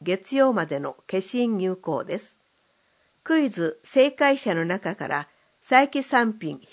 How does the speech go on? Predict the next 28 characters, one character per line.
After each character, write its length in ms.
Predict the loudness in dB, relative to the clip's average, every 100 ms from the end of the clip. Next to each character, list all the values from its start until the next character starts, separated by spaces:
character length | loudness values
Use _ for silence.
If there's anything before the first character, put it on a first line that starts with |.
| -8
引 120 | -6
換 340 | 0 2 2 0
券 260 | -4 -2
を 200 | -2 -4 _ _ 0
毎 220 | 2 2
月 500 | -4 -10 -6 -6 -4
二 140 | 0 2
名 200 | 2 2
様 300 | -2 -2 -2
に 200 | -6 -8
プ 100 | -2
レ 120 | -2
ゼ 140 | -2 -4
ン 80 | -6
ト。 300 | -12 -16 _ _ _ _ _ -2
な 220 | 2 4
お、 220 | 2 -2 -4
当 200 | 0 0
選 280 | 0 -2 -2
者 160 | -2
の 80 | -2
発 220 | -2 -4 _
表 200 | -4 0
は、 180 | 0 -2 _ _ _ _ -8
引 220 | -4 0
換 300 | 4 2 2
券 320 | -2 -2 -2
の 200 | -4